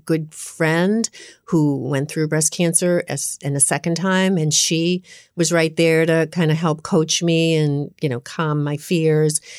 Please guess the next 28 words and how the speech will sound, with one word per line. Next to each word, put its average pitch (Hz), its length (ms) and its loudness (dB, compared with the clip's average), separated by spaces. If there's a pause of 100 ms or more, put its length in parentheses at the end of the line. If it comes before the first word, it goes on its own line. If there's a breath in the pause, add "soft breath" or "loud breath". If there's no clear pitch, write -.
(200 loud breath)
My 123 140 0
family, 185 520 4
of 170 120 0
course, 156 400 2
my 113 180 -6 (140)
daughter, 170 760 2
she 156 280 0
happened 156 320 0
to 156 80 -2
be 147 100 -2
home. 151 560 0 (220)
So - 140 0
I 190 40 2
had 185 320 2
my 143 140 0
husband, 165 480 0
my 127 100 -4 (100)
daughter, 165 460 2
and 147 100 0
my - 240 -10
cousin. 175 640 0 (460 loud breath)
My, 131 180 -4
I 156 120 2
did 156 200 2
not 151 200 2
tell 151 160 -2
my 143 120 -2
parents 143 800 -2